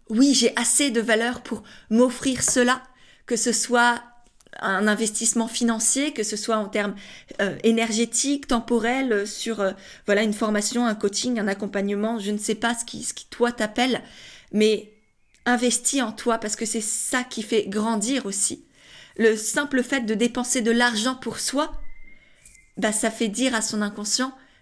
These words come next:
Oui, j'ai cette valeur-là. » Et puis surtout, c'est souvent des,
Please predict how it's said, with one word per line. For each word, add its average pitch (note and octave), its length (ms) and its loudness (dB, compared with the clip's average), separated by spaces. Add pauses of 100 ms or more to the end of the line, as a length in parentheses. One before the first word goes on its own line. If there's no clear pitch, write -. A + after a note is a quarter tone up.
Oui, B3 140 4
j'ai A3+ 320 2
cette G#3+ 280 -2
valeur-là. » A3 540 2
Et G#3 40 0
puis G3+ 140 -6
surtout, A3 340 -4
c'est G#3+ 160 -2
souvent A3 320 -4
des, G3 180 0